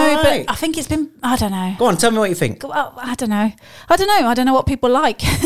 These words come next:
Speaker 2: Well, it's what we've done today, I would say, is what we do every time. I think it was all
Speaker 1: I
Speaker 2: right.
Speaker 1: would like to do one with Leo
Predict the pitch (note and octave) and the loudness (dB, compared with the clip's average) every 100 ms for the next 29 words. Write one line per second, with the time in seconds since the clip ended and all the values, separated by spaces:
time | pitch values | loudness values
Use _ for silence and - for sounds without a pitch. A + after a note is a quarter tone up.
0 | - - - D#3+ A2 - - - A#3+ E3+ | -4 -6 -14 -8 -8 -8 -8 0 2 2
1 | F3+ A3+ - A#3 _ _ G3 E3+ - - | 0 -2 -4 -18 _ _ -8 -6 -8 -14
2 | - E3+ G3+ G#3 D#3+ F#3 D#3+ E3 G3+ D#3 | -8 -2 0 0 0 -2 -2 0 2 2
3 | C#3+ C#3 D3 C3+ C#3 C3+ C#3 D3+ F#3+ A3 | 0 0 0 0 -2 -6 -2 0 0 -2
4 | G#2+ G2+ B2+ F#3 D#3 - B3+ C4+ B3+ A#3 | -4 -4 -4 -6 -6 0 2 2 0 -2
5 | C4+ C#4+ C4 B3+ B3 A3 - A3+ A3+ G#3+ | 2 2 2 2 0 0 -4 -4 -2 -2
6 | G3+ G3+ G3+ F#3 E3+ F#3+ | -2 0 2 2 2 0